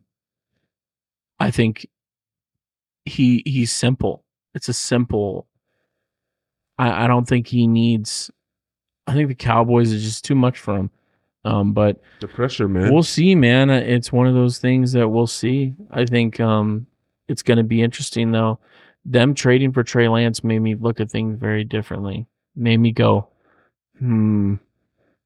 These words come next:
Speaker 1: what are you guys doing?"
Speaker 2: Okay, so the, I think it could be very similar to, it could either be very similar to Aaron Rodgers and Jordan Love,
Speaker 1: Yeah.
Speaker 2: or,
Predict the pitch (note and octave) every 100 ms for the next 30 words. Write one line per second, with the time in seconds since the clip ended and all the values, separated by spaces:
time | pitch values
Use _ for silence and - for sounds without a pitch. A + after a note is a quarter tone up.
0 | _ - C3+ D#3 D#3 C3+ B2 B2+ A#2 A2+
1 | A2 G#2 - G2+ - F#2 F#2 - F2+ F#2
2 | E2+ - G#2+ - A#2 A2 A2 A2+ G#2+ A2
3 | G#2 G2+ F2+ G2 G#2+ - G#2 G#2 G2 -
4 | G2+ G2 F#2+ F#2 G2 _ _ _ - D3
5 | F#3 E3+ C#3+ A2 C3+ C#3 - C3 C3 B2+
6 | A2 - A#2+ G#2+ G2+ F#2+ - G#2+ G#2 G2
7 | G#2 A2 A2 - - F#2+ F#2+ F2+ F2 E2
8 | F2 _ _ _ G2+ G#2+ G#2 F#2 G2+ C#3+
9 | - _ _ _ _ - _ _ - A#2
10 | G#2+ A2 G#2+ G2+ G2 F#2+ F#2+